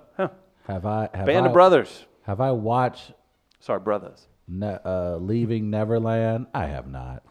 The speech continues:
Speaker 1: I won't watch it, actually. I've
Speaker 2: But I
Speaker 1: already
Speaker 2: can only
Speaker 1: passed.
Speaker 2: assume. Were there white people probably lying on camera? Absolutely.
Speaker 1: Oh, <laughs> brutal.
Speaker 2: And to now bring down the king of pop,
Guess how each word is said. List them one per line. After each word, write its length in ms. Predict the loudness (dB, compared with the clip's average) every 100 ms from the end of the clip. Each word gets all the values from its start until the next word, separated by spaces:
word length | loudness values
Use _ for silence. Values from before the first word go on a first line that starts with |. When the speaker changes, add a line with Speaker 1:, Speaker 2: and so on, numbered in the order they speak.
| _ _ _ -20 -4
Speaker 1:
I 140 | 2
won't 220 | 4 2
watch 260 | -2 -8 -10
it, 80 | -12
actually. 320 | -12 -10 -6
I've 60 | 0
Speaker 2:
But 120 | 2
I 40 |
Speaker 1:
already 140 | 2 2
Speaker 2:
can 120 | 2
only 240 | 0 0 -2
Speaker 1:
passed. 140 | -4
Speaker 2:
assume. 460 | -4 -4 -4 -6 -12 _ _ _ _ _ -8
Were 100 | -4
there 120 | 0
white 240 | 2 2 0
people 220 | -2 -2
probably 260 | 0 0 0
lying 260 | -2 -2
on 120 | -4
camera? 420 | -4 -4 -4 -6 -6
Absolutely. 440 | -8 -8 -4 6 10
Speaker 1:
Oh, 1080 | 10 10 8 8 8 6 -4 0 0 0
<laughs> 40 | -12
brutal. 460 | -10 -6 -4 -2 -2
Speaker 2:
And 120 | -2
to 100 | -4
now 400 | -4 -4 -4 -4
bring 360 | -4 -4 -2 -2
down 260 | -4 -4
the 100 | -6
king 320 | -10 -8 -6
of 120 | -6 -8
pop, 480 | -8 -8 -10 _